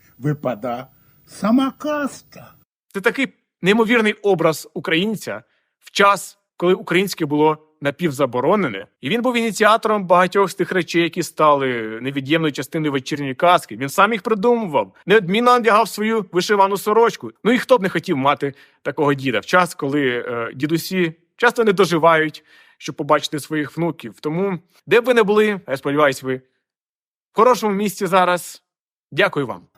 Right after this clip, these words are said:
Speaker 1: На добраніч, хороший. Добраніч, добраніч, добраніч.
Speaker 2: Якщо ви тиснули це відео заради Степана Андрійовича Бандери, зараз про нього буде,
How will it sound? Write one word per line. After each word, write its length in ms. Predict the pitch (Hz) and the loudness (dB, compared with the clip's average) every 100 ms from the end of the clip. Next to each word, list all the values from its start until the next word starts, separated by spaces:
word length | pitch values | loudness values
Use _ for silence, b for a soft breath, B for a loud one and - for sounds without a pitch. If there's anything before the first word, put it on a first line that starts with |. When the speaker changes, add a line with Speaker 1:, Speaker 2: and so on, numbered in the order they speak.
| _ | _
Speaker 1:
На 140 | 247 202 | 0 2
добраніч, 640 | 156 - - - - - | 2 0 -10 -14 -10 -8
хороший. 680 | - - - - - - - B B B B | -8 -10 -16 -16 -14 -14 -14 B B B B
Добраніч, 1040 | - - 135 190 202 196 190 - - - - _ | -18 -10 2 4 6 6 4 2 0 -2 -6 _
добраніч, 1080 | - - - - 160 175 151 151 147 - - _ _ _ | -20 -20 -12 -6 -2 0 2 2 0 -8 -12 _ _ _
добраніч. 1400 | _ - 127 - - - 135 - - - - - - - _ _ _ _ _ _ _ _ _ _ _ _ _ _ _ | _ -18 -18 -20 -14 -10 -10 -10 -16 -16 -14 -14 -14 -18 _ _ _ _ _ _ _ _ _ _ _ _ _ _ _
Speaker 2:
Якщо 200 | 143 226 | -4 0
ви 100 | 208 | 2
тиснули 460 | 190 202 - 165 151 | 2 0 0 0 0
це 140 | 147 | -2
відео 300 | 143 139 120 | -2 0 0
заради 260 | 120 131 143 | 2 0 0
Степана 380 | - 139 135 123 | -4 -2 0 0
Андрійовича 500 | 113 120 117 107 113 | -2 -2 -2 -4 -4
Бандери, 420 | 120 131 165 139 | -2 2 2 4
зараз 320 | 131 131 123 | 2 2 0
про 160 | - 127 | -4 -4
нього 220 | 123 127 | -2 -2
буде, 340 | 139 180 175 | -4 -2 -2